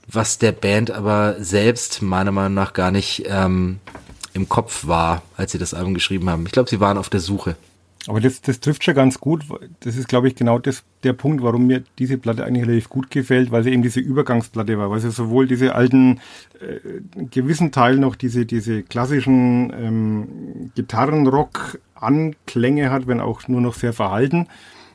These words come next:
Speaker 2: Also mich haben sie mit, um auf den Philipp zurückzukommen, mich haben sie mit Kid A eher verloren. Das war mir,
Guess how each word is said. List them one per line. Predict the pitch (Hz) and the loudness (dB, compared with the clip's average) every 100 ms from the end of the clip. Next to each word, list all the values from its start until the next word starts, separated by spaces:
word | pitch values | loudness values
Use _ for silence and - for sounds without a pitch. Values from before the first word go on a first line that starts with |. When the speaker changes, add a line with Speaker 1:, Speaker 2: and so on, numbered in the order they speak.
| _ _ | _ _
Speaker 2:
Also | 131 131 | 0 2
mich | 156 156 | 4 2
haben | 151 | 2
sie | 143 | 4
mit, | 143 131 - | 2 2 -6
um | - 139 135 | -6 -6 -4
auf | 120 | -4
den | 120 | -4
Philipp | 117 143 139 | -4 -4 -2
zurückzukommen, | 135 127 - 127 | -4 -2 2 4
mich | 123 135 | 4 4
haben | 131 | 4
sie | 135 | 6
mit | 127 127 | 4 2
Kid | - - | -4 -4
A | - | 0
eher | 113 151 101 101 | 0 0 -2 -2
verloren. | 110 101 101 101 101 | -4 -2 -2 -2 -4
Das | 117 - | -8 -2
war | 110 | 2
mir, | 127 127 | 2 2